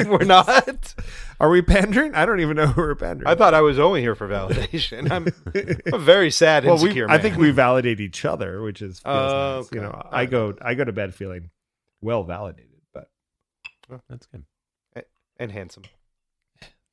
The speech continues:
Speaker 2: Thank you.
Speaker 1: So that was what we're drinking. That's what's in our cups this evening. And, uh, before we get into talking about the song, Becker, I think it's probably important to introduce the, uh, listeners to the band who created the song. So do me a favor. Concisely as always,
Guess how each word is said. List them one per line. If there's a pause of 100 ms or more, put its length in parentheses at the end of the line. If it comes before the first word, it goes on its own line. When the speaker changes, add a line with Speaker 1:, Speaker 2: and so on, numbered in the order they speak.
(260)
Speaker 2:
Thank (100)
you. (680)
Speaker 1:
So
that
was
what
we're
drinking.
That's
what's
in
our
cups
this
evening.
And,
uh,
before
we
get
into
talking
about
the
song,
Becker,
I
think
it's
probably
important
to
introduce
the,
uh,
listeners
to (520)
the
band
who
created
the
song.
So
do
me
a
favor. (1200)
Concisely
as
always,